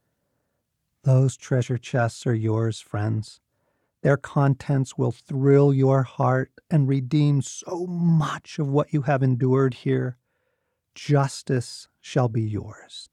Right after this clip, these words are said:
justice personal and particular.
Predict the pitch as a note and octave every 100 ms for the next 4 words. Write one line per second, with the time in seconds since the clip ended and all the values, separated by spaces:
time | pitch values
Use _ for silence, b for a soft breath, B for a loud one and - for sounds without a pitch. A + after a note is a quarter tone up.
0 | _ _ _ - C#3 - B2 - - D#3+
1 | - E3 G#2+ - _ C#3+ A#2+ C3+ - -
2 | D3+ - A#2+ -